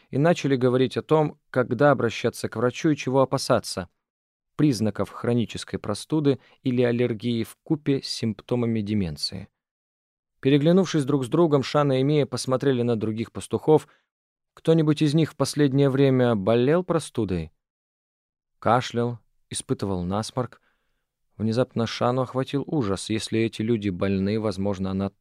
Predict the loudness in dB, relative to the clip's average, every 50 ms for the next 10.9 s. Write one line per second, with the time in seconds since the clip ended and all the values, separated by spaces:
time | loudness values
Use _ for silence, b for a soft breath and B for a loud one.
0 | _ _ -2 -2 -2 0 -2 -2 -2 -2 -2 0 0 -2 -2 -2 -6 _ _ _
1 | _ _ _ _ _ _ _ _ _ _ _ _ -16 -16 -6 -2 -2 0 0 0
2 | -2 -2 0 0 0 0 0 -2 -4 -6 -6 -8 -10 _ _ _ _ _ _ _
3 | _ _ _ _ _ _ -18 -6 -2 0 2 2 0 0 -2 -2 -4 -2 _ -8
4 | -8 -6 -2 -2 0 0 0 -2 -6 -6 _ -6 -4 -2 -4 -4 -4 -4 -6 -8
5 | -8 _ _ _ _ _ _ _ _ _ _ _ _ _ -2 0 2 2 2 -2
6 | -4 -4 -4 -4 -4 -4 -6 -10 -6 -4 -4 -2 -2 -4 -6 -4 -4 -4 -2 -2
7 | -2 -2 -2 -2 -2 -2 -4 -6 -8 -8 -8 -6 -6 -4 -6 -8 -8 -12 _ _
8 | _ _ _ _ _ _ _ _ _ _ _ _ _ -8 -4 -4 -4 -2 0 0
9 | 2 2 2 0 -2 -4 -4 -2 -2 -2 -2 -2 -2 -2 -4 -4 -4 -4 -4 -4
10 | -2 -2 0 0 -2 -2 -6 -10 -8 -2 -2 -2 0 0 0 -2 -2 -2